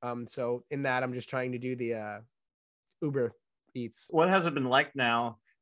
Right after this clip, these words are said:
Speaker 2: um, managing your time between Mesmer, Jump Street Podcast, driving for Uber, skating, and just life in general?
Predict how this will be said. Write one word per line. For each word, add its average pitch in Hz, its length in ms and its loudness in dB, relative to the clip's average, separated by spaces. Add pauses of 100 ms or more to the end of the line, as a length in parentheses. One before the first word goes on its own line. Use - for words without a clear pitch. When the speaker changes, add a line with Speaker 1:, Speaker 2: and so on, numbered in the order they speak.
(100)
Speaker 2:
um, 123 400 2
managing 135 380 4
your 120 100 -2
time 123 460 4
between 113 360 0
Mesmer, 120 680 4
Jump 123 260 0
Street 139 180 -4
Podcast, 123 760 4 (160)
driving 120 280 2
for 123 240 -6
Uber, 127 560 4 (180)
skating, 135 680 4
and 120 100 -4
just 110 160 -6
life 120 240 2
in 117 80 -2
general? 104 400 -2